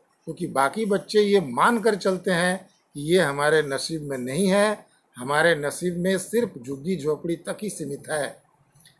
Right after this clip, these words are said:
लेकिन ये बच्चा जो है, ये इनके आँखों में सपना है, ये सपना देख रहे हैं कि कभी ना कभी हम खुले आसमान के नीचे खेलेंगे, गिलहरी के जैसा खेलेंगे। Apparently gloom had still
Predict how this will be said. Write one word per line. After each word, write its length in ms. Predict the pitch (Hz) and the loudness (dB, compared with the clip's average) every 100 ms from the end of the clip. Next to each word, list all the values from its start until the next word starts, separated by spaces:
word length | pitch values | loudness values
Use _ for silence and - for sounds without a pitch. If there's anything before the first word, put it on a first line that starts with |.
| _ | _
लेकिन 240 | 156 147 135 | -10 -8 -6
ये 220 | 143 208 | 0 2
बच्चा 400 | 175 170 - 185 | 2 -2 2 2
जो 180 | 180 165 | 2 2
है, 160 | 175 160 | 2 2
ये 140 | 165 | 0
इनके 240 | 143 139 175 202 - - - | -2 -6 -8 -8 -18 -16 -10
आँखों 280 | 139 147 160 | -8 -8 -8
में 140 | 165 | -8
सपना 460 | - 135 - 151 165 | -8 -8 -4 0 2
है, 480 | 139 160 143 101 - - _ _ _ | 4 4 2 -2 -10 -20 _ _ _
ये 200 | 139 165 175 | -4 -2 0
सपना 520 | - 139 156 175 240 | -4 -8 -2 2 4
देख 240 | 226 214 | 6 6
रहे 220 | 202 196 | 6 6
हैं 840 | 175 185 175 123 - _ _ - - | 6 4 2 0 -8 _ _ -20 -14
कि 80 | 147 - | -12 -4
कभी 240 | 139 170 | 0 2
ना 120 | 190 | 2
कभी 300 | 190 180 175 | 2 0 2
हम 220 | 165 165 180 - | 2 0 -4 -4
खुले 200 | 160 165 | 0 2
आसमान 440 | 156 156 160 156 | 2 -2 -4 -4
के 140 | 151 | -6
नीचे 240 | 156 156 156 | -8 -8 -8
खेलेंगे, 640 | - 139 156 170 170 185 170 - - _ _ _ _ _ _ _ - 123 | -8 -4 -2 0 4 4 4 0 -12 _ _ _ _ _ _ _ -8 2
गिलहरी 420 | 180 156 226 277 | 4 6 4 6
के 160 | 208 185 | 4 6
जैसा 260 | 170 170 | 4 4
खेलेंगे। 600 | 160 143 135 131 123 104 - _ - - _ _ _ - | 0 -2 -2 -4 -6 -10 -14 _ -20 -20 _ _ _ 0
Apparently 720 | 156 - 226 262 277 247 277 170 | 2 4 6 6 6 4 2 4
gloom 420 | 170 233 277 285 196 | 4 6 6 4 2
had 420 | 151 190 208 185 | 4 6 4 2
still 500 | - - 247 277 | -2 0 4 4